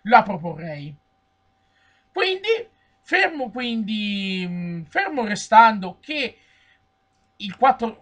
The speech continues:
quindi fermo restando tutto questo,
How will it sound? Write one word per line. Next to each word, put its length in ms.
quindi 360
fermo 340
restando 400
tutto 300
questo, 560